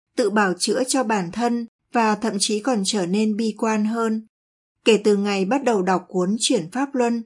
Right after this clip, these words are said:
tôi chưa bao giờ mất bình tĩnh hay la mắng ai cả. Bây giờ, khi gặp lại những người tôi từng không ưa, tôi cảm thấy vô cùng hối hận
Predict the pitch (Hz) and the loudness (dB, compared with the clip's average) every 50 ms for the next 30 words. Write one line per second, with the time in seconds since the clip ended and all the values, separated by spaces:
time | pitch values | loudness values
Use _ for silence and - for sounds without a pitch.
0 | - _ _ _ _ _ _ 247 233 233 226 226 - 247 233 226 226 220 214 214 | -10 _ _ _ _ _ _ 4 4 4 4 2 0 0 0 0 0 -2 -2 -2
1 | - 196 180 170 175 208 262 - - 220 208 175 151 - - 185 185 208 233 240 | -4 -4 -2 -2 -2 -2 -4 -2 -2 -2 -2 -2 -4 -4 -4 -4 -2 -2 -4 -4
2 | 247 240 226 214 220 214 214 202 196 190 180 196 208 - 226 233 226 220 - 214 | -2 -2 -2 0 0 0 0 0 0 0 -2 -2 -2 -2 -2 -4 -4 -4 -4 -4
3 | 196 175 156 151 - _ _ _ _ _ _ _ _ _ _ _ _ - 220 226 | -4 -4 -4 -8 -12 _ _ _ _ _ _ _ _ _ _ _ _ -2 0 0
4 | 214 190 - 202 190 180 175 170 160 - _ - - 262 262 262 254 208 - - | 0 0 0 -2 -2 -2 -4 -6 -8 -10 _ -6 -4 -4 -2 0 -2 -2 -2 -2
5 | 185 190 175 160 156 165 185 208 247 254 233 208 185 180 185 226 240 233 - 226 | -2 -2 -2 -4 -4 -6 -6 -4 0 0 2 2 2 0 -2 -4 -4 -2 -2 -2
6 | 196 185 175 - - 233 226 226 214 - 226 233 233 226 226 220 _ _ _ _ | -2 -2 -4 -4 -4 -4 -4 -4 -4 -4 -2 -2 -2 -2 -4 -6 _ _ _ _
7 | _ _ _ _ 233 220 214 214 214 196 175 156 156 - 190 185 180 190 202 226 | _ _ _ _ 2 2 2 0 -2 -4 -4 -6 -8 -6 -4 -2 -2 -2 -2 -2
8 | 240 226 226 - 196 175 170 160 180 175 175 196 226 247 240 208 | -2 -2 0 -2 -2 -2 -2 -6 -6 -4 -4 -4 -2 -2 -2 -2